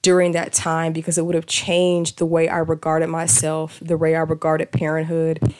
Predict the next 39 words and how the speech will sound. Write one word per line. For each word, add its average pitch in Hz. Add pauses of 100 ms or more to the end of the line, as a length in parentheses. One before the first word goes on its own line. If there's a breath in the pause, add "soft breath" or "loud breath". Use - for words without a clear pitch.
(180 loud breath)
and 185
the 180
fears 214
that 170
I 175
had 175
about 165
my 165
life 160
and 170
about 165
being 165
a 156
mother 160
and 165
about 160
my 160
daughter's 165
life. - (560 soft breath)
'Cause -
everything 208
really 196
and 180
truly, 208
it 196
was 202
working 240
out 240
even 269
in 269
the 262
worst 262
of 196
times. 165
It 175
was 170
still 180
working 165
out. -